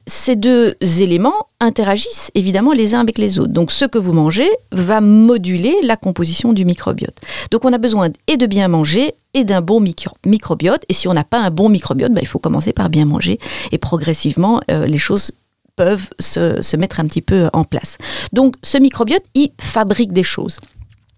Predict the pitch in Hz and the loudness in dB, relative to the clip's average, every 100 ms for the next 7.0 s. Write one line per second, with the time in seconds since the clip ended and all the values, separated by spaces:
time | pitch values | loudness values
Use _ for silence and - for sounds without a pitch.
0 | - 180 175 175 240 220 196 214 220 214 | -2 0 2 2 2 2 4 4 4 2
1 | 196 185 - - - - _ _ _ - | 2 2 -2 -12 -18 -20 _ _ _ -6
2 | 165 - 185 175 175 214 202 156 190 170 | -4 0 2 6 6 6 6 4 4 4
3 | 139 143 196 175 - 202 - 170 - 208 | 2 0 0 -2 -2 -4 -2 -4 -2 -2
4 | 202 - 196 156 135 - - - - 160 | -2 -2 -2 -2 -4 -6 -10 -10 -4 2
5 | 233 226 214 214 196 170 160 143 147 151 | 2 2 0 2 2 0 0 0 0 0
6 | - - 156 160 139 139 143 139 151 233 | 0 0 -2 -2 0 2 2 2 2 2